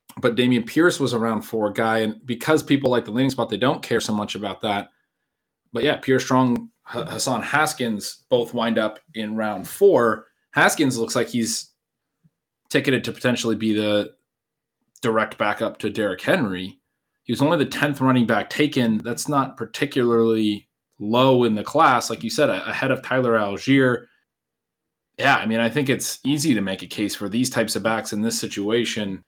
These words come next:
Wasn't a very favorable class, and I'm not saying a round, round four draft capital is huge, but when you look at the way the N F L is treating running backs and they are,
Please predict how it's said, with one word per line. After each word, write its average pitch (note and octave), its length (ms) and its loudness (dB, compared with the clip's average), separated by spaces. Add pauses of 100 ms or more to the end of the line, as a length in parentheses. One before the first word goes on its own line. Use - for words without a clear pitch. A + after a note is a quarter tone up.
(560)
Wasn't D#3+ 280 4
a D3+ 40 2
very C#3+ 200 6
favorable A#2 420 0
class, B2+ 300 2
and C3 100 4
I'm C3 60 4
not C#3+ 200 4
saying C3 220 4
a A2+ 60 2
round, A#2 380 2
round B2+ 280 2
four A#2 140 0
draft A#2+ 260 2
capital A2+ 380 0
is F#2 120 -6
huge, B2+ 540 0
but G#2+ 300 -2 (720)
when C#3+ 140 2
you D3 80 6
look G#3 220 4
at D#3+ 120 0
the D#3+ 80 4
way C#3 160 4
the B2+ 160 2
N B2 100 4
F A#2 120 -4
L A2+ 120 2
is - 100 -6
treating A#2+ 380 0
running C3+ 280 2
backs A#2 300 -2
and A#2 100 -2
they G#2+ 440 -2
are, G#2+ 600 -2